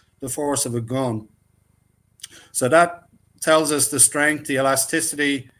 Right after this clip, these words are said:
Uh, the, the yew longbows were actually trained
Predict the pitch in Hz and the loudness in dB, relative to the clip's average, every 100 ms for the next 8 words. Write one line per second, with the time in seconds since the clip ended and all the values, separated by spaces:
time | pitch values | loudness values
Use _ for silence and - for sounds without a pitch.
0 | _ _ _ _ _ - 135 123 120 131 | _ _ _ _ _ -6 -2 0 0 -4
1 | 127 147 143 175 185 160 170 180 160 147 | -4 -2 0 2 4 4 4 2 2 2
2 | 139 131 139 151 - 151 131 - 151 160 | 0 0 0 0 0 -4 -2 -2 0 2
3 | 143 120 110 | 0 -2 -6